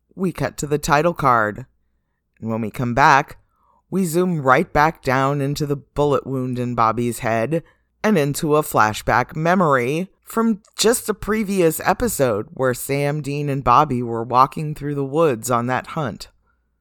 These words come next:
Only as they get to the spot where they find the ranger up in the tree, Bobby realizes something.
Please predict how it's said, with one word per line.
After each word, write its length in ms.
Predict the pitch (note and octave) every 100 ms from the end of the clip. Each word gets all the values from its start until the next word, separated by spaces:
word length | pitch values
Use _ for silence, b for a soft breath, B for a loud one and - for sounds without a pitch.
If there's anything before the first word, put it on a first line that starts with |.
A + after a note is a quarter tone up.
| _ -
Only 500 | E3 D3+ D3 C#3+ B2+
as 380 | A#2+ B2+ C3 C3+
they 140 | B2+
get 320 | A2+ C3 - -
to 60 |
the 140 | C3 C3
spot 400 | - B2+ C3 -
where 140 | C3
they 180 | C3+ B2+
find 400 | - A2+ A2+ A#2
the 100 | A#2
ranger 640 | A#2+ C3+ C#3 C3+ C3+ A#2
up 200 | B2+ -
in 160 | A#2 A2+
the 100 | G#2+
tree, 680 | - - A3 D#3+ D3+ D#3+ F3+ b b b b _
Bobby 300 | D3 C#3 D#3+
realizes 720 | C#3 C3+ C3 A#2+ A2 A2+ G#2
something. 600 | - G#2+ G#2 E2+ D#2+ D2